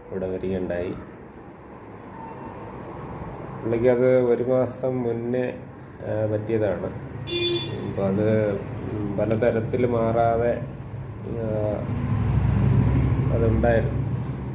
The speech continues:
അപ്പം അത് പ്രധാനമായിട്ടും,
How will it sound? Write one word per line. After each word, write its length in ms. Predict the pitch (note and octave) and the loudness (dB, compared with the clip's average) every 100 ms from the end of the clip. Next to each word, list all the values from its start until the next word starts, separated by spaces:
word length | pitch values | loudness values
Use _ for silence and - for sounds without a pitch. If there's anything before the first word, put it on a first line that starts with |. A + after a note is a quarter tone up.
| - - - - - | -6 -4 -6 -6 -6
അപ്പം 160 | G2+ G#2 | -2 0
അത് 200 | G2+ C3+ C3+ A2 - - - - - - - - - | 2 4 4 4 0 -6 -10 -10 -12 -12 -12 -10 -6
പ്രധാനമായിട്ടും, 760 | A2+ C3 D3 D3 C#3+ - C#3+ | 0 2 4 4 4 2 0